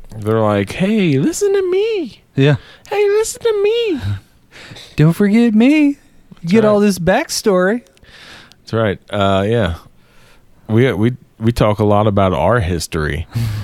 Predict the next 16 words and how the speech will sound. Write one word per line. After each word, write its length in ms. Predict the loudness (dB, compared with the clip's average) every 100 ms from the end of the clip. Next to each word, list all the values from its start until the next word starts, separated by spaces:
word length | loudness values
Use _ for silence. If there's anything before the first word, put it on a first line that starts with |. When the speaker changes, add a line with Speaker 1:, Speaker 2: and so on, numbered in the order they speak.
| -14
Speaker 2:
<laughs> 480 | -20 -20 -20 -6 0
Speaker 1:
of 260 | 2 0
drunkardness 880 | 2 0 0 -2 -2 -4 -4 -6 -10 -2
Speaker 2:
Yeah. 220 | 2 2
Speaker 1:
in 60 | 2
a 60 |
lot 220 | 2 2
of 60 | 2
those 220 | 2 2
old 180 | 0 0
episodes. 520 | 0 -4 -2 0 0 0
Speaker 2:
Yeah, 80 |
we 140 | 2 2
haven't 180 | 2 2
hit 160 | 2
up 220 | 2 0